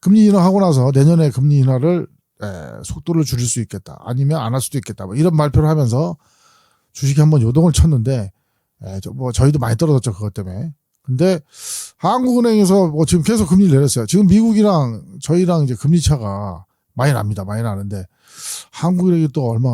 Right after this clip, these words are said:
어떻게 할지. 지난번에 한국은행이 금리를 내리면 안 된다는 의견이 많았는데 금리를 내는 바람에 또 환율이 또 올라갔죠. 예, 인플레가 또 올라갈 수 있는 하고 뭐 부동산 때문에 어쩔 수 없다는 선택이라고 하지만, 예, 아무튼 그래서 한국은행도 금리 인하를 어떻게 할지 뭐 여러 가지.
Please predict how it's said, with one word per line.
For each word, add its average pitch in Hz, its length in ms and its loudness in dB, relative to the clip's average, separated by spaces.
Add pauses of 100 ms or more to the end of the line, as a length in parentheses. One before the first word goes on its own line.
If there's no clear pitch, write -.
어떻게 113 260 -6
할지. 107 220 -2
지난번에 240 440 0
한국은행이 202 640 2 (400)
금리를 196 320 4
내리면 156 260 4
안 110 120 -2
된다는 123 960 -2 (200)
의견이 147 320 4
많았는데 110 560 -2
금리를 156 300 4
내는 135 260 4
바람에 127 440 0
또 165 120 0
환율이 185 300 2
또 254 100 -2
올라갔죠. 107 580 -4 (100)
예, - 300 -20
인플레가 123 420 -2
또 139 120 -6
올라갈 117 360 -4
수 - 160 -10
있는 107 220 -6 (720)
하고 98 240 -6
뭐 104 140 -6
부동산 165 380 2
때문에 165 180 2
어쩔 123 140 0
수 - 100 0
없다는 131 240 -2
선택이라고 131 600 -2
하지만, 143 460 0 (320)
예, 92 40 -20 (220)
아무튼 98 400 -12 (520)
그래서 107 180 -8
한국은행도 139 600 -2
금리 123 260 -2
인하를 120 180 0
어떻게 104 180 -6
할지 101 260 -6
뭐 90 160 -14
여러 135 140 -2
가지. 123 340 -2